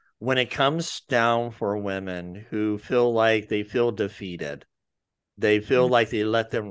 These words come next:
Speaker 1: own self down. I mean, you've been there.
Speaker 2: Yeah.
Speaker 1: What it, was it that helped you to kick in that motivation that I'm not gonna do this again to myself?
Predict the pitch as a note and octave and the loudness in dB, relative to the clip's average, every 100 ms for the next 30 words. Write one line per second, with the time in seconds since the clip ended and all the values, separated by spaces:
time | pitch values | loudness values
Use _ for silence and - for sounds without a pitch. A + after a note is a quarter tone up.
0 | - G#2+ A2+ A#2 G#2+ - G#2 G2+ - _ | -6 -4 -4 -6 -6 -2 0 -2 -8 _
1 | - G#2 G2 F2 D#2+ D2+ _ _ _ _ | -2 -2 0 -4 -8 -14 _ _ _ _
2 | G#2 G#2+ G#2 C3 A2+ A2 C#3+ F2 D2+ C2 | -14 -10 -6 -6 0 0 0 -4 -6 -10
3 | - _ _ _ - D#3+ - _ - - | -16 _ _ _ -6 -6 -6 _ -18 -14
4 | F#2 A#2 A#2 C3 E3+ G3 - C#3 C#3 D3+ | -10 -8 0 4 4 4 0 0 2 2
5 | C#3 B2+ A#2+ F#2+ A2 A#2 A2 G#2+ C3+ B2+ | 2 0 0 -2 -4 0 2 0 0 0
6 | C3 - B2+ B2 A#2 - A#2+ A#2+ - D3+ | -2 -6 -8 -6 -8 -12 -14 -12 -10 -8
7 | - C#3+ C3+ B2+ A#2 G2 G#2+ A2 A2+ G#2 | -2 0 0 0 0 0 0 2 2 2
8 | A2 A#2+ B2+ A#2 G2+ F#2+ - _ _ _ | 2 2 0 -4 -6 -10 -16 _ _ _
9 | - C3 D#3+ E3+ B2 C3 G#2+ A#2+ C3 A2+ | -4 0 2 2 2 -2 -2 -2 -2 -2
10 | A2 G#2 G2+ G#2+ G#2 F2 F2+ - F2+ E2+ | -4 -2 -2 -4 -8 -6 -6 -2 0 -2
11 | B1+ | -4